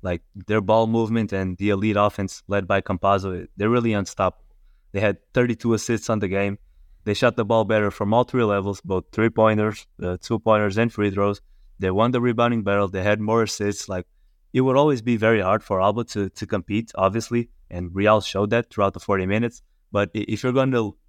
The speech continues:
lose against Real Madrid on all of these categories, man, you're not gonna be able to compete, man. Like, they have so many good players that, like, like you said, nobody played more than twenty-four minutes, and they still won by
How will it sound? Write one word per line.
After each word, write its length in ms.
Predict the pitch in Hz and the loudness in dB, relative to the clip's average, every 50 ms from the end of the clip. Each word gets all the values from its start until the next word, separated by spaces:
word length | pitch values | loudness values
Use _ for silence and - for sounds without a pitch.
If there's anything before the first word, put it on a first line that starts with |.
| _ _ - | _ _ -8
lose 480 | 98 107 120 117 113 107 101 - - _ _ _ _ _ _ - | -2 0 0 2 0 -2 -4 -8 -16 _ _ _ _ _ _ -8
against 320 | 104 98 110 113 107 - | -6 -4 -2 -2 -2 2
Real 120 | 117 110 | 2 2
Madrid 300 | 107 107 101 107 110 101 | 2 2 0 0 0 0
on 160 | 104 98 95 92 _ | 0 -2 -2 -4 _
all 200 | - 110 113 113 | 0 2 2 2
of 100 | 117 104 | 2 -2
these 160 | 101 110 - | -2 -6 -6
categories, 600 | - - 110 107 107 107 107 113 113 113 113 104 98 | -2 0 0 0 2 2 0 2 2 2 0 -2 -2
man, 240 | 101 98 95 92 - - - - | -2 -2 -2 -4 -6 -12 -14 -6
you're 180 | 104 113 123 127 | -2 0 2 2
not 140 | 123 113 101 | 2 2 2
gonna 160 | 101 92 90 | 0 -4 -2
be 80 | 87 | -4
able 120 | 90 90 87 | -4 -4 -6
to 100 | - - | -8 -12
compete, 340 | - - 82 - 92 - - - | -14 -14 -10 -8 -10 -10 -10 -12
man. 120 | - - _ _ _ - | -18 -20 _ _ _ -4
Like, 220 | - 95 95 92 _ _ _ _ _ _ _ _ _ _ _ _ _ - | -4 -4 -4 -4 _ _ _ _ _ _ _ _ _ _ _ _ _ -8
they 160 | - 117 117 | -2 -2 0
have 320 | 120 131 127 123 107 - _ _ | 2 2 0 0 -2 -6 _ _
so 360 | _ - - - - - 123 123 | _ -14 -12 -6 0 2 2 2
many 280 | 120 120 120 117 110 | 4 2 2 0 0
good 260 | 95 101 101 - - - | 0 -2 -4 -4 -4 -2
players 340 | - 95 95 92 92 87 85 | -2 0 0 0 0 -2 -2
that, 240 | 95 92 87 80 | -2 -4 -4 -4
like, 200 | - 95 92 - - - | -4 -6 -6 -6 -4 -2
like 180 | 104 104 101 | -2 -2 -2
you 80 | - 98 | -2 -6
said, 280 | - - 107 92 80 | -2 -2 -2 -2 -2
nobody 320 | 87 98 104 98 107 104 101 | -4 -4 0 0 0 0 -2
played 240 | - - 107 104 95 | -2 -2 -4 -2 0
more 160 | 98 101 101 | 0 -2 0
than 220 | 98 98 95 92 - _ - | 0 -2 -6 -8 -10 _ -4
twenty-four 440 | - 101 98 95 - - 101 92 | -2 -2 -2 -2 -2 -2 -2 -2
minutes, 360 | 92 98 98 104 104 - - - - _ _ _ | 0 -2 -2 -2 -2 -6 -8 -18 -20 _ _ _
and 160 | - 98 98 | -6 -4 -2
they 80 | 98 98 | -2 -2
still 240 | - - 104 98 92 | -2 0 0 0 2
won 160 | 98 95 92 | 2 0 0
by 200 | 85 90 85 | -2 -6 -8